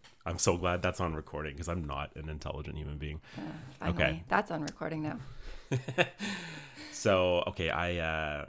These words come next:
Speaker 1: oh, y-, oh, you said what you were reading.
Speaker 2: But no,
Speaker 1: Um,
Speaker 2: I said what I smelled. What did you smell?
Speaker 1: Oh,
Speaker 2: What
Speaker 1: I
Speaker 2: did you smell?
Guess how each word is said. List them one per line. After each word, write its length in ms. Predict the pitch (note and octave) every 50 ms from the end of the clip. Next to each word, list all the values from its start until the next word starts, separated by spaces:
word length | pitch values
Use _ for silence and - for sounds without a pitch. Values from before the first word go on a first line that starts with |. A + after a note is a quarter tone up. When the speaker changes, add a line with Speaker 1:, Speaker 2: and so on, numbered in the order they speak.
| - -
Speaker 1:
oh, 180 | C#3+ B2 G2 -
y-, 180 | - G2+ G#2 - -
oh, 100 | G2+ G#2
you 120 | G2+ G2
said 160 | F#2+ - F#2+ D2+
what 100 | E2+ -
you 80 | C#2
were 40 | C2+
reading. 200 | G#1+ G1+ - - - - -
Speaker 2:
But 260 | E2 F2 F2+ - -
no, 200 | - A#3 G#3+ G3+
Speaker 1:
Um, 60 | G3+
Speaker 2:
I 100 | G3+ G3+
said 200 | G3 - A3 G3
what 100 | G3 F#3+
I 120 | F3 E3+ D#3+
smelled. 640 | - - - - F3+ F3+ F#3+ F#3+ E3 - - - -
What 140 | - F3 -
did 160 | - D#3 -
you 80 | F#3 F#3+
smell? 320 | - - D3+ E3 E3 F3 - - - _ - _ - - - - - - - - - - - - _ _ - - -
Speaker 1:
Oh, 120 | G#2 E2+
Speaker 2:
What 100 | - -
Speaker 1:
I 40 | - F2+
Speaker 2:
did 20 |
you 40 | A2+ A2+
smell? 560 | - - - B2+ A#2 A2+ A2+ A2 G#2+ -